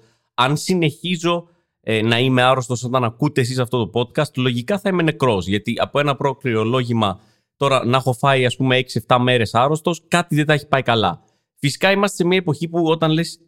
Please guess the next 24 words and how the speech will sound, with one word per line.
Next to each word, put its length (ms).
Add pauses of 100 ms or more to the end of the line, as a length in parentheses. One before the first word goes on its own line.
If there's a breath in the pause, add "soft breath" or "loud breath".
(120)
"Είμαι 280
άρρωστος", 520
επί 180
τόπου 360
όλοι 160
σου 100
λένε 340
"covid". 320 (440)
Τελείωσε, 440
έχεις 260
covid. 320 (680)
Δεν 280
έχω 280
covid, 340 (200)
θέλω 200
να 60
το 60
ξεκαθαρίσω. 840
Το 100
ξέρω 300
ότι 160
δεν 200
έχω 260
covid, 400